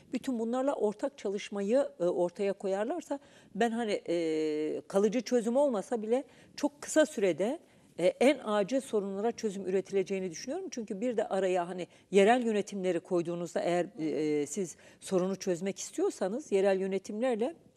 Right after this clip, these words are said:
e, merkezi yönetimi birlikte paralel çalıştırırsınız, e, sorunu çözersiniz. Bakın bugün, e, e, şeye düşünün, e, hatırlıyorsanız iki bin on beşin başında da tartışıldı, iki bin on dördün başında da devlet bütçesi oluşturulurken kadına bütçe yok dendi.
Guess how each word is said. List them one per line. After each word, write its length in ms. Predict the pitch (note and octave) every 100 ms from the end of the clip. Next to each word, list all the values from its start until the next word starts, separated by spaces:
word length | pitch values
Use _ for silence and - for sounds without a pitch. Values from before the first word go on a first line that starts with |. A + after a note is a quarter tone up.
| -
e, 100 | F3+
merkezi 480 | F#3+ F#3+ - G3 G3
yönetimi 520 | F#3 E3+ - F3+ E3+ - - -
birlikte 420 | E3+ G#3 F#3+ - F#3
paralel 400 | - F#3 G3+ G3
çalıştırırsınız, 1040 | - D3+ - F3+ D#3+ - F3+ A#3 G#4 - _ _ -
e, 120 | F3
sorunu 340 | E3 G3+ F#3+ A#3+
çözersiniz. 720 | - C4+ D4+ C4 - D#3 - _ - -
Bakın 300 | F3+ G#3+ G3
bugün, 300 | G3 G#3 F#3+ -
e, 60 |
e, 720 | F3+ G3 E3+ D#3+ D#3 D#3 D3+ D3+
şeye 320 | G#3+ F#3+ F3+
düşünün, 440 | A#3 - G#3+ D#4+ -
e, 420 | D#3+ D#3 D3+ D3 C#3 C3+ G#2+ - - -
hatırlıyorsanız 720 | - F3+ - G#3 G3+ - F#3+ F3
iki 220 | F#3 F#3
bin 60 | F#3+
on 180 | G3
beşin 280 | F3+ - G3
başında 380 | F#3 - G3+ F#3+
da 80 | F#3+
tartışıldı, 640 | - F3+ - - F3+ F#3+ - - -
iki 240 | G#3 - G3+
bin 80 | G3+
on 200 | G3 F#3
dördün 300 | F#3 F#3+ F3+
başında 280 | F3+ G3
da 160 | F3+ D3
devlet 360 | E3+ F#3 - G3
bütçesi 360 | - F#3+ -
oluşturulurken 760 | F3+ C3 - E3+ D#3+ E3+ A3 F3+
kadına 420 | F#3 E3 F3+ D#3+
bütçe 220 | - B3+
yok 280 | C#4+ A4+ -
dendi. 340 | G#3 D3+ C#3